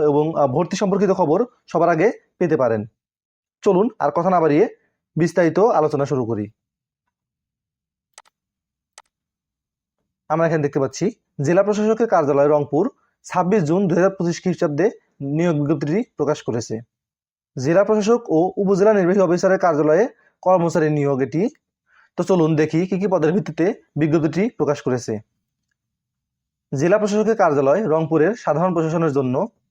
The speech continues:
ক্রমিক নং এক, অফিস সহায়ক, শূন্যপদের সংখ্যা তিনটি,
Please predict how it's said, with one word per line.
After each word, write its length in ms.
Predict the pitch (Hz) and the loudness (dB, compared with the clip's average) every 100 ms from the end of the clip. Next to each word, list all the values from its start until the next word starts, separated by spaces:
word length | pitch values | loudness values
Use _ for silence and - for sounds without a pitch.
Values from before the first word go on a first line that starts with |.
| - | -4
ক্রমিক 300 | 185 175 175 | -2 0 -2
নং 160 | 180 | -2
এক, 240 | 156 151 208 _ _ _ _ _ - | 0 0 -2 _ _ _ _ _ -6
অফিস 220 | 165 214 | -2 -2
সহায়ক, 480 | - 165 151 180 220 - _ - | 0 0 2 2 0 -10 _ -4
শূন্যপদের 360 | 196 196 165 | 0 2 0
সংখ্যা 360 | 165 165 165 170 - - | -2 -2 0 -2 -4 -6
তিনটি, 380 | 180 160 160 | -2 0 -2